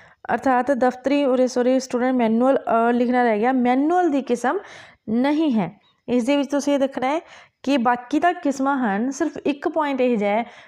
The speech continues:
ਜੋ ਦਫ਼ਤਰੀ ਮੈਨੂਅਲ ਦੀ ਕਿਸਮ ਨਹੀਂ ਹੈ। ਇਹ ਤੁਸੀਂ ਤਾਂ ਹੀ ਅਟੈਂਪਟ ਕਰ ਸਕਦੇ ਹੋ ਕੁਐਸਚਨ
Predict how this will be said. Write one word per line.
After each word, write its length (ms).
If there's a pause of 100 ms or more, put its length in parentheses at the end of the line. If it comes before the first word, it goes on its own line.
(140)
ਜੋ 360
ਦਫ਼ਤਰੀ 440
ਮੈਨੂਅਲ 400
ਦੀ 180
ਕਿਸਮ 360
ਨਹੀਂ 440
ਹੈ। 120
ਇਹ 260
ਤੁਸੀਂ 220
ਤਾਂ 180
ਹੀ 160
ਅਟੈਂਪਟ 260
ਕਰ 180
ਸਕਦੇ 280
ਹੋ 40
ਕੁਐਸਚਨ 360